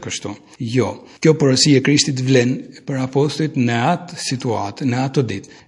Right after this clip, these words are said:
dhe nuk vlen për të gjithë krishterët të gjitha kohrave. Mund ta themi pa frikë një gjë të tillë, sepse apostujve, duke konkretizuar këtë, e, varfëri, këtë skajshme, do të duhet të bajnë, të prekin me dorë nga afër se është prania e Jezusit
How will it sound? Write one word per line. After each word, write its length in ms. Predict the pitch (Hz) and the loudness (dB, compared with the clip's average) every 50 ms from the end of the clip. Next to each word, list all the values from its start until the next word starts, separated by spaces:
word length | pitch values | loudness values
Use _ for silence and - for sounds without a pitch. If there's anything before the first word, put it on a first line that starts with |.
| - | -8
dhe 220 | - 123 120 120 127 | -4 -2 0 2 2
nuk 160 | 151 160 147 | 2 2 2
vlen 300 | 139 123 110 104 104 104 - | 2 2 2 2 -2 -4 -4
për 160 | - 127 117 | -4 -4 -2
të 120 | 113 110 151 | -2 -2 -2
gjithë 180 | 156 139 - | -4 -2 -2
krishterët 460 | - 139 120 - - 117 104 104 - 113 | -2 -2 -2 0 0 0 0 2 2 0
të 80 | 104 107 - | 0 0 0
gjitha 220 | 113 - 117 107 - | 0 0 -2 -2 -2
kohrave. 480 | - 104 98 95 101 98 98 101 101 - - - - - | -6 -6 -6 -6 -8 -8 -8 -8 -10 -10 -12 -16 -6 -2
Mund 160 | 147 143 131 | -2 0 0
ta 80 | 131 117 | 0 2
themi 240 | 117 127 127 127 120 | 2 2 2 0 -2
pa 140 | 110 110 107 | -4 -6 -2
frikë 240 | - 147 135 117 107 | -2 0 0 0 -2
një 80 | 104 | -4
gjë 140 | 110 113 - | -4 -6 -6
të 80 | - - | -6 -6
tillë, 360 | 107 98 120 139 - - - _ | -6 -6 -8 -10 -12 -18 -20 _
sepse 440 | _ - - 143 131 - 147 139 143 139 - - - - 139 | _ -4 -2 -2 0 0 -2 -2 -2 -6 -10 -10 -8 -8 -4
apostujve, 600 | - 160 160 151 - - - 143 127 139 151 143 | 0 2 2 2 2 0 0 2 2 4 2 2
duke 300 | 127 131 131 131 135 120 113 - - - - - | 0 -2 0 2 2 2 2 -2 -6 -12 -4 -2
konkretizuar 680 | 131 123 117 117 110 107 120 110 113 131 170 160 127 - - | -2 0 0 -2 -2 -2 -2 -2 2 2 2 2 2 0 -2
këtë, 260 | 117 113 - - - | -4 -4 -4 -10 -10
e, 200 | - - 123 110 110 | -6 -6 -4 -4 -2
varfëri, 520 | 113 113 110 104 - - 143 - 123 110 - | -2 -2 -2 -2 0 0 2 2 2 0 0
këtë 220 | - - 131 139 - | -2 -2 0 0 0
skajshme, 560 | - - 120 98 101 98 - - 143 147 147 - - - - _ - | 0 0 -2 -2 -2 -2 -2 -2 -2 -2 -4 -6 -10 -18 -20 _ -4
do 160 | 139 143 160 | -2 0 0
të 80 | 151 160 143 | 2 2 4
duhet 240 | 156 147 135 139 | 4 4 4 2
të 80 | 139 131 | 0 0
bajnë, 300 | 135 147 147 151 151 147 156 - - 131 | 0 0 0 0 -2 -2 -4 -8 -8 -8
të 120 | 139 139 | -4 -2
prekin 320 | - 165 170 160 - 131 117 | 0 0 2 2 2 0 0
me 80 | 120 120 | 2 2
dorë 320 | 147 147 120 107 104 110 113 | 2 2 2 0 0 -2 -2
nga 140 | 123 139 131 117 110 | 0 0 0 0 -2
afër 280 | 107 - - 123 - - - - - - - - - - - - - | -4 -2 -2 -2 -4 -4 -8 -16 -20 -14 -12 -12 -12 -8 -2 0 2
se 140 | - 160 156 151 170 - - - | 2 4 2 0 -2 -4 -2 0
është 320 | 143 151 147 - - - - | 0 0 0 -2 -4 -4 -2
prania 400 | 127 120 131 143 160 151 147 131 | 0 0 2 2 2 2 2 2
e 80 | 120 | 4
Jezusit 560 | 127 143 156 151 131 131 - - 120 110 - | 4 2 2 0 0 -2 -2 -4 -6 -8 -10